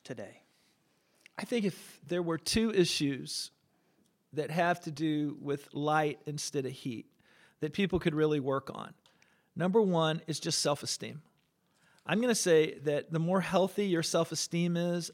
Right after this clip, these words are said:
Speaker 2: the better you are going to be able to deal with conflict, period.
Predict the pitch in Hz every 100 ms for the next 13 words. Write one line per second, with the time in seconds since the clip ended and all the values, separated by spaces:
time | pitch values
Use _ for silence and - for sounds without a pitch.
0 | - 151 139 180 180 180 165 165 175 170
1 | 151 160 156 156 156 156 143 156 156 151
2 | 156 139 143 143 143 - 139 131 - 127
3 | - - _ - 127 - 85 -